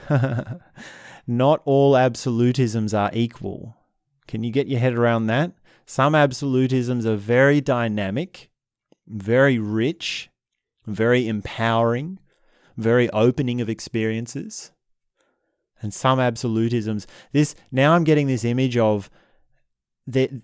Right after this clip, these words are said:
there's more like a scale. So it's not one, two, three level, as in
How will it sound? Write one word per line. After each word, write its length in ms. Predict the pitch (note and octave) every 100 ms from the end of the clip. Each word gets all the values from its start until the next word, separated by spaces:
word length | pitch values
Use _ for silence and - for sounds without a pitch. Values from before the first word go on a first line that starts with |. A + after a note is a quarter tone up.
| -
there's 260 | B2+ B2+ A#2+
more 240 | C#3+ D3+
like 200 | C3+ A#2+
a 80 | G#2+
scale. 760 | - - A#2 A#2 G2+ - - _ _ _ _ _ _ _ _ _ _
So 160 | - A2
it's 140 | A2
not 220 | D3+ E3 C#3+
one, 260 | C3 C#3+
two, 220 | C3+ C#3
three 320 | B2 - B2+ A#2+
level, 520 | A2+ A2 G2 C3+ D#3 _ -
as 260 | G#2+ G2
in 320 | G#2+ G2+ G2